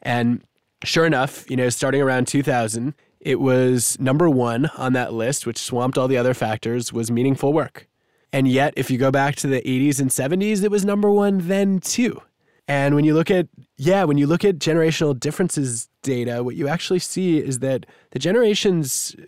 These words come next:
baby boomers, Gen Xers, millennials, they all want to have jobs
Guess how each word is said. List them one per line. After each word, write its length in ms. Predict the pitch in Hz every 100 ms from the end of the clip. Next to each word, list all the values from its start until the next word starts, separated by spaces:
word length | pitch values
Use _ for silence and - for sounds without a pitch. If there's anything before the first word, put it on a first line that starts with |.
| -
baby 240 | 143 160 165
boomers, 360 | 170 160 151
Gen 180 | - 143
Xers, 600 | 151 - 156 156 151 135
millennials, 720 | 127 127 143 151 143 143 139 - - _ -
they 140 | 160
all 320 | 170 151 160 160
want 160 | 139
to 60 | 131
have 180 | 123 104
jobs 560 | 123 117 - - -